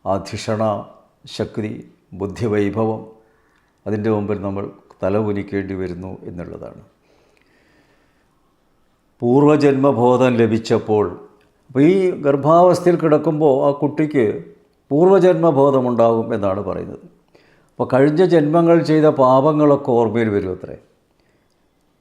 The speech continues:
അങ്ങനെ ഒരു അവസ്ഥ പറയുന്നു. ഗർഭപാത്രത്തിൽ കിടക്കുന്ന സമയത്ത് കുട്ടിക്ക് അങ്ങനെ ഒരു ഓർമ്മ വരുന്നതാണ് പറയുന്നത്. പൂർവജന്മത്തിൽ എന്തൊക്കെയാണ് താൻ ചെയ്തത്, ചെയ്ത തെറ്റുകൾ അങ്ങനെ നമുക്ക് ആ, അതിലൂടെ കടന്നു വരുന്നവരുണ്ട്.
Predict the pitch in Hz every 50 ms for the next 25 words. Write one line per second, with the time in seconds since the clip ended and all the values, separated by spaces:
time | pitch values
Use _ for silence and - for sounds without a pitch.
0 | _ _ - 120 131 139 143 143 135 120 113 - - 131 120 120 120 - 135 117
1 | 107 104 107 101 92 95 98 107 110 98 120 131 127 123 120 123 120 113 113 120
2 | 113 104 - 110 101 120 110 110 - 120 107 110 104 - 107 98 98 95 104 104
3 | 107 110 110 - 113 107 - 110 110 110 110 107 104 - - 113 104 101 104 104
4 | 101 98 104 98 95 92 92 90 90 90 90 87 87 87 - - - - _ 120
5 | 110 107 107 101 95 101 98 98 98 95 - - 101 - - - 101 101 113 110
6 | - - 104 98 95 95 90 92 95 95 87 85 - 90 85 85 87 85 82 -
7 | _ _ _ _ _ _ _ _ _ _ _ _ _ - 113 113 110 110 107 -
8 | 104 101 - - 147 151 143 135 123 113 110 110 110 107 104 104 107 104 107 110
9 | - - _ _ _ _ _ - 101 - - - - - - _ _ _ _ _
10 | _ 101 101 101 101 98 98 101 101 104 104 104 104 101 104 98 98 95 95 98
11 | 110 131 123 107 98 95 87 90 90 92 92 - 85 - _ _ _